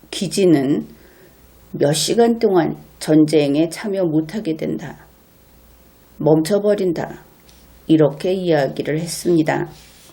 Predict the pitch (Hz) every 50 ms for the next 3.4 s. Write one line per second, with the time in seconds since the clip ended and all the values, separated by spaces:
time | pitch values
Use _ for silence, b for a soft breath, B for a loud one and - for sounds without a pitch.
0 | _ - - _ _ - - - - - _ _ _ - - - - - - B
1 | B B B B B B B B B B - 147 156 151 151 151 - 170 - 208
2 | 190 185 175 165 156 156 151 156 156 156 165 175 190 208 220 226 226 226 220 214
3 | 185 180 - - 156 165 175 170